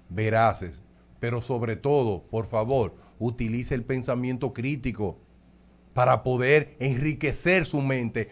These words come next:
para que no sea un borrego. Porque en la era de la ignorancia, cualquier persona con argumentos que te suenen,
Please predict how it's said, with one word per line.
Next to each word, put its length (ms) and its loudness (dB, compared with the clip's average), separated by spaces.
para 220 0
que 80 -4
no 100 -2
sea 160 -2
un 160 -2
borrego. 680 2
Porque 300 2
en 120 2
la 180 6
era 380 8
de 100 6
la 100 0
ignorancia, 1040 4
cualquier 600 6
persona 460 8
con 180 4
argumentos 720 6
que 160 12
te 160 8
suenen, 800 10